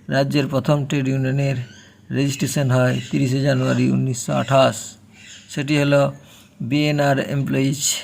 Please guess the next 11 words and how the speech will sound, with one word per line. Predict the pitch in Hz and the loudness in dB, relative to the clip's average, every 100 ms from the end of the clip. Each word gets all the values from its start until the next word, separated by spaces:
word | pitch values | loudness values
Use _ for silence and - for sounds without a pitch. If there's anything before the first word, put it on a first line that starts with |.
| - | -8
ইউনিয়ন | 147 139 135 131 135 135 - - - | -4 -2 0 0 -2 -4 -12 -20 -6
বেঙ্গল | 135 139 135 135 139 - - - - | -2 0 2 0 0 -6 -18 -20 -6
নাগপুর | 131 135 135 156 151 139 - - - | 0 0 0 0 0 0 -4 -14 -8
রেলওয়ে | 123 139 139 139 | -2 0 0 0
এমপ্লয়িজ | 135 127 143 139 127 | 0 0 0 0 0
ইউনিয়ন। | 127 131 127 - - - - - _ | 0 0 0 -2 -6 -14 -20 -20 _
এর | 143 139 | -4 -2
সভাপতি | - 143 131 135 | 2 2 2 0
ছিলেন | 127 143 131 131 - - - - - | -2 0 2 0 -2 -10 -20 -20 -10
এনসি | - 135 - | -4 -2 -2
সেন, | 135 143 131 107 | -2 0 0 -2